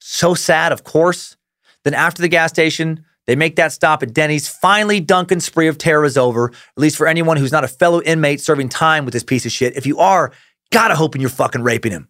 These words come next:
or just fucking, I, I hope he's getting so badly abused in prison. I don't care. I don't, and you know, I know, I know you guys don't agree with me on a lot of this stuff, and it's fine, but it's, that's my real feelings. Now that, uh, we've reconnected,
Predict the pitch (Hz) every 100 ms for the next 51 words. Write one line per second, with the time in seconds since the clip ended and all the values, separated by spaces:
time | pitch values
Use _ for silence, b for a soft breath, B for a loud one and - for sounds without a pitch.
0 | _ 120 120 120 - 123 113 113 104 -
1 | 123 - _ _ _ 117 135 143 190 185
2 | 185 156 131 - 170 143 151 139 135 123
3 | 117 117 110 104 104 87 85 _ _ _
4 | _ _ _ _ _ - 147 147 160 160
5 | 175 165 165 180 202 202 190 202 185 185
6 | 175 156 131 143 131 131 123 120 117 117
7 | 107 - 95 87 110 - 127 117 104 110
8 | - _ 135 139 - - 139 127 131 110
9 | 120 90 87 - _ b b b 156 190
10 | 196 185 - - 156 147 147 151 175 165
11 | 160 143 127 135 160